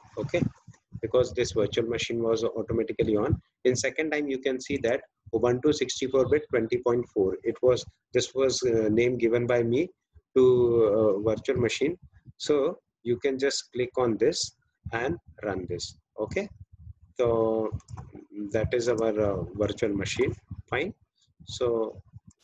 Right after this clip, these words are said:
with this, and after clicking on this, it will automatically open virtual machine for you, and then it will start your pro-, uh, programming. So, uh, the main motto of this, uh, video is to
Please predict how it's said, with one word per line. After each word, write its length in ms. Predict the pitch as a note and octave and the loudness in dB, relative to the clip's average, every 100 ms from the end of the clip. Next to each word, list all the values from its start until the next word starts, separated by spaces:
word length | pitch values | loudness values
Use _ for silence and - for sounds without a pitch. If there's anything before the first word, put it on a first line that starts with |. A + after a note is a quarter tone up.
| _ _ _ _ - | _ _ _ _ -2
with 200 | A#2 - | -2 0
this, 320 | C3 B2+ - _ - | -2 -2 -6 _ -4
and 220 | B2+ C3 B2+ | -4 -2 -2
after 300 | C3 - D#3+ | -4 -2 -4
clicking 400 | C#3+ C#3 D#3 D#3 | -2 -2 -2 0
on 140 | D#3 | 0
this, 240 | E3+ A3 F3 | 0 -2 -2
it 160 | D#3 | -2
will 160 | D3+ C#3+ | -2 -2
automatically 640 | C3 C3+ C#3 C3 C3+ C3+ | -2 0 -2 -2 -2 -2
open 340 | B2+ A#2 B2+ B2 | -2 0 -2 0
virtual 300 | A2 - A#2 | 0 0 -2
machine 360 | A#2 - D#3 D3+ | 0 0 -2 -2
for 200 | C3 G#2 | -2 -2
you, 240 | B2 E3 _ _ _ _ - | -2 -4 _ _ _ _ -6
and 420 | A2+ A2+ A2 A2 - - - - _ G2+ G#2 | -2 -2 -2 -6 -8 -20 -20 -20 _ -10 -6
then 220 | A2+ A2 A2 | -2 0 0
it 140 | - | 0
will 140 | A2+ A2+ | 0 2
start 340 | - A2+ G#2+ | 0 -2 0
your 160 | A#2 A2+ | 2 0
pro-, 320 | - G#2+ G2+ G#2 | 0 -2 0 -2
uh, 160 | F#2+ - - - | -4 -6 -8 -2
programming. 480 | A2 G2+ G2 C3 F3+ - - - | -2 0 2 2 0 -6 -20 -6
So, 460 | - C#3 D3 D3 - _ _ _ B2+ - | 0 2 2 -2 -6 _ _ _ -16 -2
uh, 200 | A#2+ A#2 A2+ _ _ _ - | 0 0 -4 _ _ _ -6
the 100 | C3 | -2
main 220 | C#3 D3+ | 0 0
motto 260 | D3+ C#3 D#3 | 0 0 0
of 80 | D3+ | 2
this, 220 | C3+ C3+ C#3+ | 0 0 0
uh, 100 | A#2+ | 0
video 360 | A#2+ B2+ D3 | 0 2 4
is 200 | C#3 C3 | 4 2
to 240 | - G3+ | -2 -4